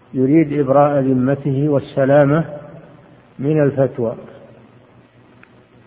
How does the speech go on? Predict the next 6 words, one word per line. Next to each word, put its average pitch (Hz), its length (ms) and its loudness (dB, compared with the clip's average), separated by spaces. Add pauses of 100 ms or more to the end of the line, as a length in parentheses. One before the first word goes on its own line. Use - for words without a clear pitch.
(960)
ثالثا 175 680 2 (880)
فيه 170 460 2
أنه 143 360 2
لا 156 280 4
يجوز 139 340 0 (600)
بيع 131 720 0